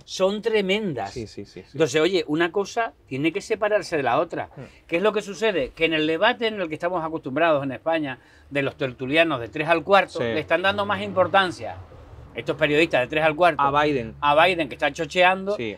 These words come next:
Speaker 1: que a un tipo que ha dicho barbaridades,
Speaker 2: Burrada.
Speaker 1: pero burradas, burradas muy grandes
Speaker 2: Sí.
Speaker 1: contra la humanidad, racista, machista,
Speaker 2: Sí, sí.
Speaker 1: homófobo, clasista, lo tiene todo lo peor de la sociedad
Speaker 2: Sí.
Speaker 1: americana.
Speaker 2: Sí.
Speaker 1: Todo, todo, todo lo peor se le metió allí en ese cuerpo repugnante.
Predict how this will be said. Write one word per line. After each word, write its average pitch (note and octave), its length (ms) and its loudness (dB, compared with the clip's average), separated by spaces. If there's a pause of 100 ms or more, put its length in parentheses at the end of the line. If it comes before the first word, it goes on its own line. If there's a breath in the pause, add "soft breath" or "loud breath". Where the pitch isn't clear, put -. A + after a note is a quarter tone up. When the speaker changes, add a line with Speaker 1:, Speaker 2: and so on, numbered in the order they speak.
(100)
Speaker 1:
que D3+ 140 2
a D3 40 6
un D#3+ 140 2
tipo F#3 280 -2
que F#3 120 6
ha F3+ 80 6
dicho G3 280 -2
barbaridades, C#3+ 760 4
Speaker 2:
Burrada. C#3 240 8
Speaker 1:
pero C#3+ 200 2
burradas, D3 560 2
burradas D#3+ 460 -2
muy F#3 180 -6
grandes F#3+ 320 -4
Speaker 2:
Sí. - 40 -14
Speaker 1:
contra D3 320 0
la C#3 100 4
humanidad, C#3 600 -4 (280 soft breath)
racista, E3+ 720 -2
machista, D#3 720 -4 (240)
Speaker 2:
Sí, C3 60 -4
sí. C3+ 40 -2
Speaker 1:
homófobo, E3 540 0 (260 soft breath)
clasista, D3+ 720 -2
lo B2 140 -4
tiene G3 240 -8
todo - 300 0
lo G3+ 120 -2
peor D3 340 0
de F3+ 60 -8
la D3 120 0
sociedad C3 360 -6
Speaker 2:
Sí. C3+ 40 2
Speaker 1:
americana. A2+ 520 -6
Speaker 2:
Sí. A2 200 -12 (120)
Speaker 1:
Todo, G3+ 260 0
todo, F3+ 300 0
todo E3 140 2
lo E3 100 4
peor E3 240 4
se F#3+ 140 -8
le D#3 80 -2
metió C#3 240 -4
allí D3+ 140 0
en E3+ 80 -4
ese D3 180 -10
cuerpo C#3+ 440 -4 (380 soft breath)
repugnante. A#2+ 760 -8